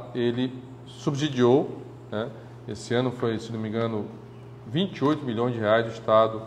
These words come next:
é, subsidiou para que não houvesse aumento, juntamente com a Prefeitura de Fortaleza. A Prefeitura de Fortaleza entrou com a parte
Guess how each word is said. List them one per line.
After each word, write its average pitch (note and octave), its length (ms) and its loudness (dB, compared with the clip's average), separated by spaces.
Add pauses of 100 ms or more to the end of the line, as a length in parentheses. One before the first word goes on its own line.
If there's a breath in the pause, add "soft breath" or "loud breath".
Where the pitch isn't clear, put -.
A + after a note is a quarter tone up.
(540 loud breath)
é, G2+ 640 -2
subsidiou B2 600 0
para B2+ 120 0
que C3 100 -6
não C3 120 2
houvesse B2 500 2
aumento, A2 420 -2
juntamente A#2 380 -4
com - 60 -10
a - 40 -14
Prefeitura A2+ 400 -4
de - 60 -10
Fortaleza. B2+ 400 2
A C3+ 40 0
Prefeitura G#2+ 320 -6
de - 80 -14
Fortaleza G#2+ 280 -4
entrou - 120 -10
com D3 100 -4
a - 20 -2
parte B2+ 480 6